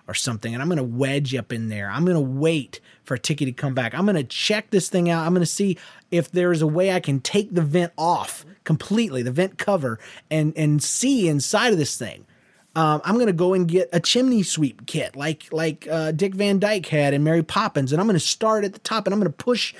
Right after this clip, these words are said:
whatever's in it out, you know, from the, I had all these ways that I was gonna eliminate this thing. And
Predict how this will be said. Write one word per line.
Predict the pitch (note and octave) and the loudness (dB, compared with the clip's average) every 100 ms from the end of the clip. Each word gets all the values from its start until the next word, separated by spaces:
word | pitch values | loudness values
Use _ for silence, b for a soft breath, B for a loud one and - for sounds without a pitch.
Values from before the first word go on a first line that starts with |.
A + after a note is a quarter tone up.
| B | B
whatever's | F#3 G3+ G3+ F3 F3 | -2 0 2 2 2
in | G#3 | 0
it | - - | -2 -2
out, | G#3 F#3 - | 0 0 -2
you | D#3+ | -2
know, | D#3 | 0
from | D3 E3+ | 0 0
the, | F3+ - | 0 2
I | A3 | 0
had | F#3+ | 0
all | G3 B3 C4 | 0 2 0
these | C4 A#3+ G3+ | 2 0 0
ways | G3 G#3 G#3 D3+ A#2+ | 0 2 2 0 0
that | C3+ | -2
I | D3 | 0
was | D3 | 0
gonna | C#3+ C#3+ | 0 -2
eliminate | C3 C#3 E3+ D3 B2+ | -2 -2 0 -2 -4
this | A2+ - | -8 -10
thing. | A#2+ A#2 - B B B B _ | -10 -10 -14 B B B B _
And | D#3+ E3+ D#3+ | 2 2 2